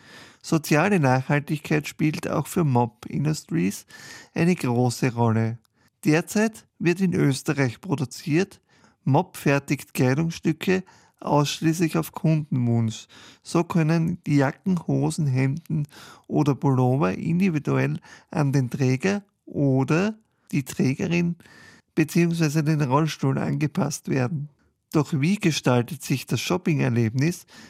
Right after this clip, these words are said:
wenn sich ein Kunde oder eine Kundin beispielsweise für das weiße Hemd mit Magnetverschlüssen entscheidet?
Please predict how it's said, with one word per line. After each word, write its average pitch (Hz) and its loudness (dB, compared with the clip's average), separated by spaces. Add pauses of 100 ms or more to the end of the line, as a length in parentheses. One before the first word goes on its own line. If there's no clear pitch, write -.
(160)
wenn 139 2
sich 139 -4
ein 135 0
Kunde 156 0
oder 127 0
eine 117 0
Kundin 143 0 (420)
beispielsweise 147 0 (200)
für - -2
das 131 0
weiße 156 0
Hemd 135 2 (380)
mit - -2
Magnetverschlüssen 147 -2
entscheidet? 180 -2